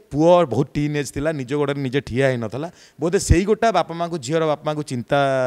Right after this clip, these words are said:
ଲାଗିଥିବ ଯେ, ମୁଁ ଯଦି ଝିଅକୁ ଆଜି କହିଦେଉଛି ଯା ହାରି ବୋଲି, କିଛି ଗୋଟେ କରୁଛି, ତାହେଲେ ଝିଅ ମୋର ଖାଲକୁ ପଳେଇବ କି? କାରଣ କେବେ କାହା ବାପା ମା' କେବେ ଚାହିଁବେନି ନିଜ ଝିଅ ଗୋଟେ ଖାଲକୁ ଯାଉ ବୋଲି। ତେଣୁ ହେଇଥାଇପାରେ, ହଁ, ସେଥିପାଇଁ ତାଙ୍କ ବାପା ମା'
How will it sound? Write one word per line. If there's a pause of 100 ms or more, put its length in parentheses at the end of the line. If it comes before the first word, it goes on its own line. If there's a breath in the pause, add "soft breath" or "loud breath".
(180)
ଲାଗିଥିବ (440 loud breath)
ଯେ,
ମୁଁ
ଯଦି
ଝିଅକୁ
ଆଜି
କହିଦେଉଛି
ଯା
ହାରି
ବୋଲି,
କିଛି
ଗୋଟେ (640)
କରୁଛି, (360 loud breath)
ତାହେଲେ
ଝିଅ
ମୋର
ଖାଲକୁ
ପଳେଇବ
କି?
କାରଣ
କେବେ
କାହା
ବାପା
ମା'
କେବେ
ଚାହିଁବେନି
ନିଜ
ଝିଅ (180)
ଗୋଟେ
ଖାଲକୁ
ଯାଉ
ବୋଲି। (440 loud breath)
ତେଣୁ
ହେଇଥାଇପାରେ,
ହଁ,
ସେଥିପାଇଁ (360 soft breath)
ତାଙ୍କ
ବାପା
ମା'